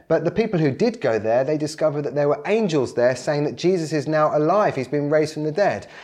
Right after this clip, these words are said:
To which anyone listening to Cleopas and his friend would think,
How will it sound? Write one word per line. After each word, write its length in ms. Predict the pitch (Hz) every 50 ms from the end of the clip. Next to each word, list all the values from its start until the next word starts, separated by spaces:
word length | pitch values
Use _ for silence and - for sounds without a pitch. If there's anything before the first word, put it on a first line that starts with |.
| - - -
To 80 | - 160
which 180 | 180 180 - -
anyone 400 | 196 220 233 247 233 214 185 175
listening 340 | 185 180 180 - 170 151 139
to 100 | - 139
Cleopas 560 | - - 156 151 147 135 143 - - - -
and 60 | 139 127
his 120 | 120 -
friend 360 | - - 139 120 104 104 101
would 180 | 120 131 127 -
think, 320 | 151 143 139 139 139 -